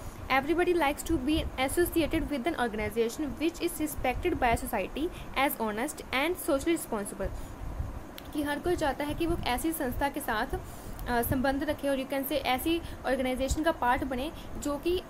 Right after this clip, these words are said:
सोच-, अ, जो कि society में एक काफ़ी, अ, उसकी respect हो, plus वो काफ़ी socially responsible भी हो।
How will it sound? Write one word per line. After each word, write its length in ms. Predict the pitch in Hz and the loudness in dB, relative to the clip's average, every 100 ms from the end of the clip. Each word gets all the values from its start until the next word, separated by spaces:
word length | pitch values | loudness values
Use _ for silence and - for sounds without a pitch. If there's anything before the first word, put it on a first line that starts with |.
| - | -2
सोच-, 380 | 302 302 - | -2 -2 -2
अ, 220 | 240 233 226 | 2 4 2
जो 140 | 277 | 0
कि 120 | 277 | -2
society 440 | 330 311 262 247 320 | -2 2 0 0 -2
में 240 | 311 302 | 0 -2
एक 100 | 285 | -2
काफ़ी, 360 | 269 254 - 359 | -2 -2 0 -2
अ, 460 | - - - 233 233 | -2 -10 -4 0 0
उसकी 220 | 247 320 | 2 4
respect 440 | 320 - 233 220 | 4 4 0 0
हो, 140 | 311 339 | 0 0
plus 360 | 320 294 349 - - - | 4 4 4 -4 -10 -6
वो 200 | 254 294 | 0 2
काफ़ी 400 | 311 277 269 339 | 4 2 4 2
socially 340 | 349 277 262 320 | 4 2 4 0
responsible 520 | 311 233 233 - 240 | 0 -2 -2 0 0
भी 180 | 208 233 | 0 -4
हो। 220 | - | -4